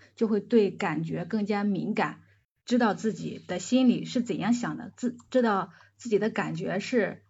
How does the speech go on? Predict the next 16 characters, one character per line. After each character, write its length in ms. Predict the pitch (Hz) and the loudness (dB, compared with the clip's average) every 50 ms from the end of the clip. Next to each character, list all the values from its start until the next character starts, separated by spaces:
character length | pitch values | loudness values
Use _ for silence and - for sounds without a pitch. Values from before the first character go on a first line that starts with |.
| _ | _
什 200 | - - - 175 | -14 -10 -8 -6
么 80 | - 190 | -6 -4
样 240 | 196 202 185 175 165 | -4 -2 -2 -4 -6
的。 160 | 151 - - - _ _ _ _ _ _ _ _ _ | -8 -10 -14 -20 _ _ _ _ _ _ _ _ _
呃， 480 | - 196 196 190 185 185 185 185 185 185 160 - - - _ _ | -6 -4 -4 -4 -4 -6 -8 -8 -10 -14 -16 -18 -20 -20 _ _
另 200 | - 247 262 262 | -2 0 2 2
外 120 | 269 262 240 | 2 2 2
呢， 160 | 208 185 180 | 2 0 -2
我 120 | 170 175 | -4 -6
还 240 | 175 175 180 196 196 | -6 -6 -6 -8 -6
想 200 | - 202 175 180 | -6 -6 -8 -6
说 160 | - 214 214 | -6 -4 -4
一 60 | 208 | -4
点， 180 | 196 185 165 165 | -4 -6 -8 -6
就 120 | 165 214 | -6 -6
是 200 | 208 214 214 190 | -6 -6 -8 -10